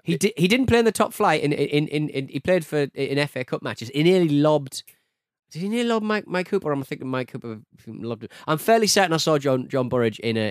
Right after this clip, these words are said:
in a, in a Newcastle kit. He was, he was quite the size. Um, but he,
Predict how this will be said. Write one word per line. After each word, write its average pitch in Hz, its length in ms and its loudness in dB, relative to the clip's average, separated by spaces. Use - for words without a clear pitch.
in 110 140 -4
a, - 20 -2
in 107 160 -6
a 107 40 -4
Newcastle 104 420 -8
kit. 80 240 -12
He 101 120 -8
was, 104 100 -8
he - 100 -12
was 107 80 -12
quite 117 180 -6
the - 80 -14
size. 98 300 -6
Um, 117 320 0
but 143 200 -4
he, 147 380 2